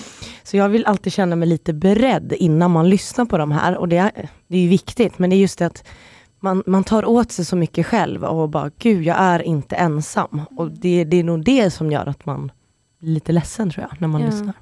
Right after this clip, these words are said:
Speaker 2: man måste vara mentalt redo. Och jag
Speaker 1: Ja.
Speaker 2: hade faktiskt det här samtalet med en vän häromdagen, där hon sa att: "Jag har inte lyssnat på, um, på endometriosavsnittet än, men jag kommer lyssna när jag känner mig redo."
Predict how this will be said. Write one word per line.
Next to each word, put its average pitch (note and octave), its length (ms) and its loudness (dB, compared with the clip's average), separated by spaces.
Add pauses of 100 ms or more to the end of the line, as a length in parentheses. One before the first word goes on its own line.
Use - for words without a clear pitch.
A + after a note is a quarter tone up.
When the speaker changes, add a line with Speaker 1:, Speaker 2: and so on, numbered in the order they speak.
Speaker 2:
man A#3+ 160 -6
måste A#3 180 -6
vara A#3 80 -4
mentalt G#3 580 -6
redo. G3 340 -6
Och - 100 -4
jag G#3+ 140 4
Speaker 1:
Ja. F#3+ 40 2
Speaker 2:
hade B3 180 -4
faktiskt - 300 -10
det G3 60 -6
här F#3+ 40 -8
samtalet G3+ 500 -8
med G3+ 120 -8
en G#3 100 -4
vän G#3+ 260 -2
häromdagen, G3+ 720 -4 (600)
där A3 100 -10
hon G3+ 220 -4
sa A#3 320 -2
att: - 340 -12 (400)
"Jag B3 280 -4
har B3 140 0
inte A#3 220 -2
lyssnat G#3+ 600 -6
på, F#3 300 -12 (200)
um, A3+ 120 -10 (960)
på - 140 -10
endometriosavsnittet G#3 1040 -6
än, A3 320 -6 (380)
men A3+ 220 -10
jag G#3+ 80 -4
kommer A#3 320 0
lyssna G#3 480 -8 (100)
när A3 120 -2
jag G#3 100 -2
känner G3+ 220 -4
mig F#3+ 120 -4
redo." F#3+ 340 -8